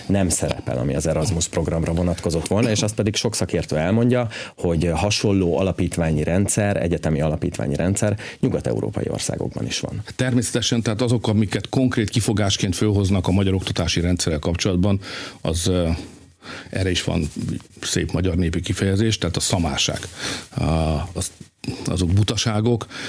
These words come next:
Speaker 2: Az, hogy politikusok ülnek egy egyetem kuratóriumában, hát Nyugat-Európában egy általános gyakorlat. Tehát semmi rendkívüli nincs benne. Itt nyilvánvalóan kettős mérce van. Itt egy általánosabb összefüggésbe kell ezt helyeznünk, és akkor el is kell lépnünk az Erasmusról, mert nem a,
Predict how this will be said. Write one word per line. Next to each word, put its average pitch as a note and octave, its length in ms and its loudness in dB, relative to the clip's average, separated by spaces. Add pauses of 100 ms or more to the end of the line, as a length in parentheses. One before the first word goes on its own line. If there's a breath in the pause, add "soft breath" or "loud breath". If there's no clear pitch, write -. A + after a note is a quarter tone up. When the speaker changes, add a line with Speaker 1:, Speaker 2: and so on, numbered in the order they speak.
(140)
Speaker 2:
Az, - 320 -2
hogy G#2+ 180 0
politikusok A#2 640 2
ülnek A#2+ 340 4
egy F#2 140 2
egyetem G2+ 360 2
kuratóriumában, A#2 800 2
hát G#2+ 80 4
Nyugat-Európában A2+ 680 4
egy A2 120 4
általános F#2+ 480 2
gyakorlat. - 600 -4 (120)
Tehát - 200 -2
semmi F#2+ 220 2
rendkívüli D#2 460 0
nincs C2+ 200 0
benne. - 260 -8 (480 loud breath)
Itt - 120 -4
nyilvánvalóan F#2 440 2
kettős D#2+ 380 -2
mérce - 300 -2
van. - 160 -4 (360 loud breath)
Itt D#3+ 160 2
egy F3 80 2
általánosabb A#2 720 2
összefüggésbe F#2 640 0
kell F2+ 160 0
ezt F#2 160 0
helyeznünk, A2+ 320 2
és A#2+ 100 0
akkor D3+ 160 0
el D3+ 100 0
is B2+ 140 2
kell A#2 160 0
lépnünk A#2 320 2
az G2 100 2
Erasmusról, F#2 560 0
mert G2 140 4
nem A2+ 140 2
a, F2 120 -2